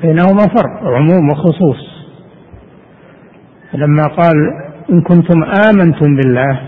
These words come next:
فعليه توكلوا إن كنتم مسلمين"، قدم الإيمان، فكل مؤمن فهو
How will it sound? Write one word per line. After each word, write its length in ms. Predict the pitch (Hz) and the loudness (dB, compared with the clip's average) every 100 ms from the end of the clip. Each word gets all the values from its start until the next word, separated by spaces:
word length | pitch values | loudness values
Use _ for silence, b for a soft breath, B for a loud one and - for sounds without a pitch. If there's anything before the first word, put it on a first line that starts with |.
| - - - - - - - - | -18 -20 -20 -20 -20 -20 -20 -16
فعليه 360 | - 160 180 170 | -8 -2 2 2
توكلوا 760 | 170 180 208 - - 170 170 165 | 2 2 0 -2 -2 0 2 2
إن 180 | 160 | 2
كنتم 440 | 156 240 294 - 143 | 2 2 4 4 2
مسلمين"، 680 | 135 135 127 127 127 139 240 - - - - | 0 -2 -4 -4 -4 -6 -8 -14 -20 -20 -8
قدم 320 | 175 180 165 175 180 | -2 0 2 2 2
الإيمان، 540 | 202 208 208 165 175 - - - - - - - - - - | 2 2 0 -2 -4 -8 -18 -20 -20 -20 -20 -20 -20 -20 -8
فكل 360 | 156 - 240 180 | -6 -2 0 0
مؤمن 540 | 160 185 220 262 262 | -2 0 0 2 0
فهو 480 | - 214 226 254 247 | 0 0 2 0 -2